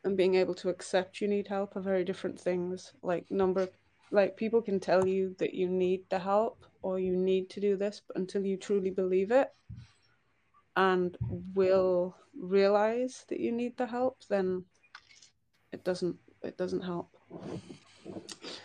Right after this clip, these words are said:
You've gotta want to do it for yourself, basically.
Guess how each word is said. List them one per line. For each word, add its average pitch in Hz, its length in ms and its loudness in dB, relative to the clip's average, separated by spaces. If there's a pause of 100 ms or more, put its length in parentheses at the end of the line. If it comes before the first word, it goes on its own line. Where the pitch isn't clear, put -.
(120)
You've 190 160 2
gotta 202 180 8
want 190 360 6
to 196 80 -6
do 190 120 4
it - 140 0
for - 80 -2
yourself, 180 640 -2 (600)
basically. - 600 -6